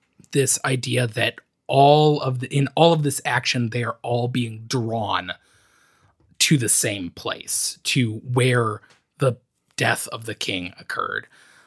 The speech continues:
Uh, because Peter says, "Oh, I know exactly where I have to go." But Flag chasing after them, he sees all the guards that let them through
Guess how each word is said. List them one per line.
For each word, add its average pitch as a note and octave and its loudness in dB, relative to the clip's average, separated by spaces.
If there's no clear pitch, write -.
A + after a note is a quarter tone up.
Uh, G#2+ 0
because A2 -2
Peter D#3 6
says, C#3 2
"Oh, E3 6
I C#3 2
know C3+ 4
exactly A#2+ -2
where G2+ -6
I A#2+ -2
have F#2+ -2
to B2+ -12
go." C3 2
But - -4
Flag C#3 2
chasing C3 0
after C3+ 0
them, G#2+ -4
he - -2
sees D3 0
all C3+ 2
the B2 -4
guards A#2+ -4
that - -10
let B2 -14
them A#2 -8
through A2 -10